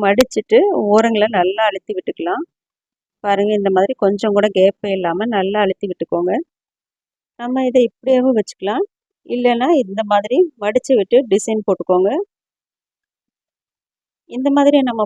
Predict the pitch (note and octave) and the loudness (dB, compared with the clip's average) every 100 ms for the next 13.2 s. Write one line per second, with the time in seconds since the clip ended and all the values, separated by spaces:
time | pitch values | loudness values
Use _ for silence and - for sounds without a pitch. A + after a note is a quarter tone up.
0 | G#3 G3+ G#3 G3+ B3 C#4 A#3+ A#3+ A#3 G#3 | 0 -2 0 0 2 2 0 -4 -4 -6
1 | - - F#3+ G#3+ G#3 F#3 A#3 B3 G3+ G#3+ | -6 -4 -4 -2 -2 0 2 2 0 0
2 | F#3 F3+ F#3+ G3+ F#3 D#3+ F3 B3+ - _ | -2 -2 -4 -6 -8 -8 -6 -8 -8 _
3 | _ _ _ _ A3 A3 A#3+ G#3+ G#3 C4 | _ _ _ _ -10 -6 -2 -2 0 0
4 | G3 G#3+ G#3+ G3 F#3+ F#3 F3+ F#3 B3 G#3+ | 0 -2 -6 -8 -10 -12 -6 -6 -4 -6
5 | G#3+ - F3 F#3 F3+ - - F3+ G#3+ F4 | -6 -2 -2 -2 -4 -6 -14 -10 -10 -10
6 | _ _ _ _ _ B3+ - D4 B3 B3 | _ _ _ _ _ -14 -2 0 2 2
7 | G#3+ G#3 - A3 G#3 F3+ F#3+ F3+ E3+ - | 0 -2 -4 -4 -4 -4 -8 -8 -8 -8
8 | G3+ F#3 G3 F3+ - - E3+ F#3 D#4 _ | -4 -2 0 -2 -2 -10 -8 -8 -8 _
9 | _ _ _ _ _ _ B3+ C4 B3+ A#3+ | _ _ _ _ _ _ -10 -6 -4 -4
10 | A#3 C4 B3+ G#3+ G3+ G#3+ A3+ G#3 A3 G#3+ | -4 -2 2 0 4 2 2 0 0 -2
11 | G3+ G#3+ G#3+ G#3+ F#3 - F#3+ G3 G3 G#3 | 0 -2 -2 -4 -6 0 0 2 0 0
12 | G#3 G3 G3+ F#3+ - F3+ E3 F#3+ F3 - | 0 0 -2 -6 -6 -2 0 -2 -8 -10
13 | E3+ A3 | -10 -10